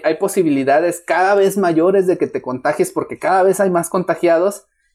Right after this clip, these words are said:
y la vacuna tiene un diez por ciento de probabilidades de hacerte daño, pero el virus tiene un treinta y dos por ciento de posibilidades de ser agravado, y si es agravado tiene un noventa por ciento de probabilidades de matarte,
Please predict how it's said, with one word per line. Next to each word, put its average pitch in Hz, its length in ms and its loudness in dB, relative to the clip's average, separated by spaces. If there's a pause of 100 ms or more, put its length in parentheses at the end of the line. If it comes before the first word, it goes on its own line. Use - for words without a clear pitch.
(560)
y 170 140 2
la 165 100 4
vacuna 175 460 0
tiene 185 200 2
un 180 80 0
diez 175 180 2
por 185 140 -4
ciento 170 280 0
de 180 100 4
probabilidades 135 840 0
de 151 60 0
hacerte 147 380 -2
daño, 180 600 -2
pero 123 480 2
el 120 160 0
virus 165 380 2
tiene 160 440 2
un 151 320 0
treinta 143 360 -2
y 120 60 0
dos 147 180 0
por 156 160 -4
ciento 151 280 -2
de 151 100 2
posibilidades 131 840 -2
de 117 100 -4
ser 143 220 -2
agravado, 143 600 2
y 123 160 -6
si 135 160 -8
es 131 100 -4
agravado 135 500 0
tiene 147 240 -2
un 151 100 0
noventa 135 400 -2
por 131 140 -2
ciento 135 240 -4
de 147 80 2
probabilidades 120 800 0
de 147 100 0
matarte, 131 580 -4